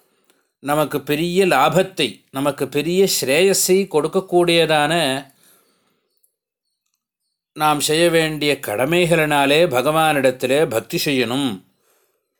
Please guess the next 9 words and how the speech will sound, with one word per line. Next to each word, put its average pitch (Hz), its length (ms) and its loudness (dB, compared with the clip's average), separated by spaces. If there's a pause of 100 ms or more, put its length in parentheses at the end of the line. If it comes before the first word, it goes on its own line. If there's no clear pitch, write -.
(240)
அப்படின்னு 127 380 0
நம்முடைய 127 340 0
தர்மசாஸ்திரம் 147 880 -2 (500)
காட்டுறது. - 440 -4 (2000)
இந்த 151 240 -2
பக்திங்கிறத 175 800 0 (1600)
அநேக 185 540 0
விதமாக 160 560 2
நமக்கு 156 400 0